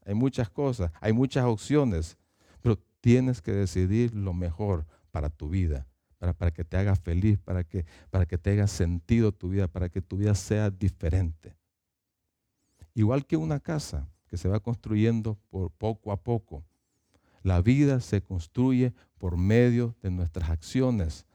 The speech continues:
por lo que hacemos diariamente, cómo reaccionamos, cómo respondemos ante las situaciones difíciles, a los desafíos de la vida, cómo, la forma como nos relacionamos con las personas, la toma de decisiones,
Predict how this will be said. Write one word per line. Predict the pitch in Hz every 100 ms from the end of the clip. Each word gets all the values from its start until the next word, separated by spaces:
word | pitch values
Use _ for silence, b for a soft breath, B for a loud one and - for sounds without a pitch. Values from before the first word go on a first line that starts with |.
| _ _ _ _
por | 107 98
lo | 95
que | -
hacemos | 85 123 127 120
diariamente, | 104 117 120 107 117 131 120 95 82 B
cómo | - 127 143 135
reaccionamos, | 120 117 107 - 107 101 120 139 120 98 b -
cómo | 127 151 143
respondemos | 127 117 - 113 107 127 143 139
ante | 123 127
las | 117
situaciones | 113 101 107 98 123 131 110
difíciles, | 104 - 147 - 101 87 82 B B -
a | 104
los | 104 104
desafíos | 104 95 87 - 139 147
de | 123
la | 113 113
vida, | 139 127 98 b b
cómo, | - 131 151 151 147 b b b -
la | 117 104
forma | 131 139 139
como | 143 147
nos | 147 135
relacionamos | 131 120 113 - 110 110 127 147 139
con | - 113
las | 95
personas, | - 90 - 147 147 98 80 - b b -
la | 110 101
toma | - 139 156 156
de | 147 131
decisiones, | 107 - 95 143 151 143 107 85 -